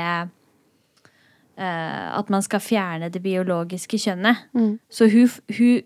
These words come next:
Speaker 1: hun tar jo alle tanken til hun Maja, og så definerer det som én ting, uten å se alt det andre dritet som ligger oppi de her tweetsa her.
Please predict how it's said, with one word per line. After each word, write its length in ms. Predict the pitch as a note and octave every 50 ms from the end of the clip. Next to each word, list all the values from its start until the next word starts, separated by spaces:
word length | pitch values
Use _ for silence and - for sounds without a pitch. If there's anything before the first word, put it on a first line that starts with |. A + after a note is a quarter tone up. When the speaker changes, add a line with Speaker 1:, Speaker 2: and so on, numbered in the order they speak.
| A3 -
Speaker 1:
hun 180 | A#3+ A#3+ A#3+ -
tar 480 | - - G#3+ G3 F#3 F3+ F3+ F3 F3 G3+
jo 140 | A#3 B3 A#3+ -
alle 300 | - A#3+ A3 F#3+ F3 F#3
tanken 560 | G3+ - - A3+ G3 F#3 E3 - - F3 F3 F3
til 220 | - G#3 G3 G3
hun 160 | F#3+ G3 F#3+ G3+
Maja, 460 | G3+ F#3+ F3 D#3 D#3 D#3+ F3 G#3 -
og 80 | - G#3
så 140 | - G#3 G3
definerer 560 | F3+ G3 F#3+ - - F#3+ G3 F3+ E3+ D#3+ D#3+
det 100 | E3 F#3
som 140 | - A3+ G3+
én 380 | G3 - - F3+ F3+ F3 G3+ -
ting, 300 | - A3+ G#3+ A3+ A3+ G#3 - _ _ _ _ _
uten 420 | _ - A3 G3+ E3+ - - F#3 F#3+
å 60 | G3+
se 240 | - - - G3 G3 - - _ _ -
alt 260 | F3+ F#3 G3+ F#3+ - _ _
det 140 | - G#3 F#3+
andre 320 | G3 F#3 E3+ D#3+ F3 F#3
dritet 480 | F3 F#3 E3+ D#3 D#3+ E3 - F#3+ F#3+ -
som 160 | G3 F#3 F#3
ligger 240 | F3 F3 F3+ - - G3+
oppi 340 | G3 - _ _ - F#3 F3+
de 80 | F#3
her 240 | F#3+ F#3 E3+ E3+ E3+ E3+
tweetsa 440 | - - F3 E3+ E3 - - F#3 G#3
her. 180 | A3+ A#3 A3